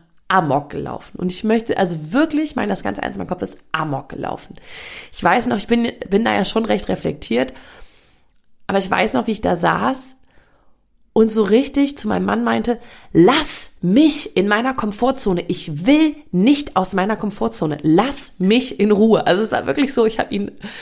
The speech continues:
natürlich auf ihn projiziert und meinte, "Lass mich einfach in meiner Komfortzone. Das ist, ich, ich merke, dass ich das grad nicht kann und meine Komfortzone, ich will einfach hier drin bleiben. Ich will mich hier nicht rausbewegen. Das ist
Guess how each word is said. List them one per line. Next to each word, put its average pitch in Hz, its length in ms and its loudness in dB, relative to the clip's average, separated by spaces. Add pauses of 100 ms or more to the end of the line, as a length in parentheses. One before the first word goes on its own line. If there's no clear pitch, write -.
(300)
natürlich 247 380 4
auf 160 100 -4
ihn 233 140 0
projiziert 226 380 -2
und 202 60 -2
meinte, 214 280 -2
"Lass 220 220 -4
mich 294 160 -4
einfach 262 180 -4
in 247 60 -4
meiner 240 180 0
Komfortzone. 226 640 -2
Das 175 160 -6
ist, - 400 -6
ich, - 180 -8 (380)
ich - 120 -6
merke, 220 280 0
dass 226 160 -4
ich - 60 -10
das - 220 -8
grad - 220 -6
nicht 226 180 -4
kann 254 320 -4
und - 120 -6
meine 196 180 -2
Komfortzone, 220 800 -2
ich - 260 -6
will 254 140 4
einfach - 340 -4
hier 226 180 0
drin 226 280 4
bleiben. - 340 -4
Ich - 240 -10
will 247 220 2
mich 294 120 0
hier 247 140 -2
nicht 240 160 -4
rausbewegen. 160 380 -4
Das 160 120 -2
ist - 160 -6